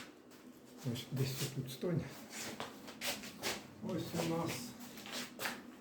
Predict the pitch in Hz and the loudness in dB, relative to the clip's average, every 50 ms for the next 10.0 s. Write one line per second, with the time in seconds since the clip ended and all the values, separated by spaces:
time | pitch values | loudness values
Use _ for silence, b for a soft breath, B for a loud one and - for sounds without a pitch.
0 | - - - - - - - - - - - - - - - - - - 165 165 | -12 -12 -12 -12 -12 -10 -10 -8 -10 -10 -12 -12 -14 -14 -14 -8 -2 0 2 2
1 | - - 233 226 208 202 202 202 226 - - - - - - - - - - - | 4 6 8 8 8 8 8 8 8 8 6 4 0 -4 -8 -12 -14 -14 -14 -10
2 | - - 170 190 208 214 226 214 - - - - 151 156 156 151 - 160 156 151 | -4 4 8 10 12 12 12 12 12 10 8 8 6 6 4 4 4 4 4 4
3 | 156 156 - - 151 139 139 139 139 131 131 131 127 123 123 123 131 123 - - | 2 2 2 2 2 4 4 2 2 2 4 6 6 6 6 6 4 2 2 0
4 | - 123 120 120 117 - - - 147 156 143 123 123 135 123 123 - - - 131 | 0 0 0 0 0 -2 -2 0 2 4 6 6 8 6 6 4 2 0 2 2
5 | 120 107 - - - - - - - - - - - - - - - - - - | 2 2 2 -2 -4 -6 -8 -8 -10 -10 -12 -14 -16 -16 -16 -16 -16 -14 -14 -14
6 | - - - - - - - - 147 139 123 120 117 - 127 - - - - - | -14 -14 -12 -12 -12 -12 -8 -4 0 2 4 4 4 2 0 -2 -2 -4 -6 -6
7 | 143 127 - - 214 202 190 180 165 156 147 - - - - - B B B B | -4 -2 6 8 8 8 10 8 6 6 6 4 0 -4 -8 -10 B B B B
8 | B B - - 156 147 139 - - 143 123 123 127 143 156 151 143 143 143 131 | B B -8 -2 0 0 2 4 4 4 4 4 6 6 8 8 8 8 8 6
9 | - - - 220 233 226 214 214 220 208 185 180 196 196 196 190 185 185 160 - | 4 0 0 2 4 4 4 6 8 8 10 10 10 12 12 12 12 10 10 8